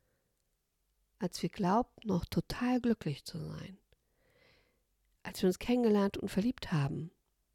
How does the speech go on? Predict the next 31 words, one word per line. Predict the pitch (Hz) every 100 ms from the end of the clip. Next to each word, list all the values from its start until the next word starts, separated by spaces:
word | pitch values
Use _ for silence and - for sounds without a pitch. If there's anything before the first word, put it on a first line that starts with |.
| _ _ _ _ _ _ _ _ _ _ _ _ _ - _ _
Wie | - 170
war | 170 240
das? | 175 - -
Warum | 165 220 240
haben | 196 170
wir | 170
uns | 160
verliebt? | - 165 - - - - - -
Und | 170
wie | 180
hat | 190
sich's | 180 -
angefühlt, | 185 185 - 175
als | - -
wir | 160
das |
erste | - 175 - 170
Mal | 156
die | 156
Hand | 160 202
gehalten | 185 170 156 170 160
haben | 160
und | 160
als | 165 -
wir |
uns | 151
das | 147
erste | - 160 -
Mal | 160
geküsst | 156 - 233 - -
haben? | - -